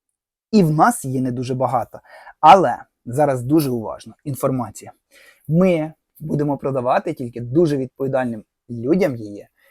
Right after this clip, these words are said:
які в наступному році, через півроку, коли будуть збирати врожай, скажуть, як вона себе повела, що сподобалось, що не сподобалось.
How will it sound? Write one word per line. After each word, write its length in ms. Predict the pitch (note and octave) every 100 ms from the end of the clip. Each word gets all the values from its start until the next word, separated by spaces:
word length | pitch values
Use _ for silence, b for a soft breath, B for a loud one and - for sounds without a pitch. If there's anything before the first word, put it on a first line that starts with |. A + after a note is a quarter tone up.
| _
які 240 | A2 - C3
в 60 |
наступному 560 | C3 - F#3+ F#3 C#3 B2
році, 360 | A#2+ A2 - - _ _ _ _ _ _ _
через 320 | - E3 C#3+ -
півроку, 580 | A#2+ A2 C3 C#3 G#2+
коли 200 | - B2+
будуть 180 | B2+ B2+
збирати 420 | A#2+ C3 C3 A#2+
врожай, 440 | A#2 B2 B2+ D#3 C#3
скажуть, 540 | - - C#3+ C#3+ A#2+ - b b b b A#2
як 440 | A2 A2+ F#3 -
вона 180 | A#2+ A#2+
себе 180 | A2+ G#2+
повела, 420 | A2 A2+ G2 - _ _
що 260 | - G#3+
сподобалось, 500 | G3+ - C#3+ C#3+ A#2+
що 140 | - B2
не 100 | A2
сподобалось. 600 | - A#2 G2 _ _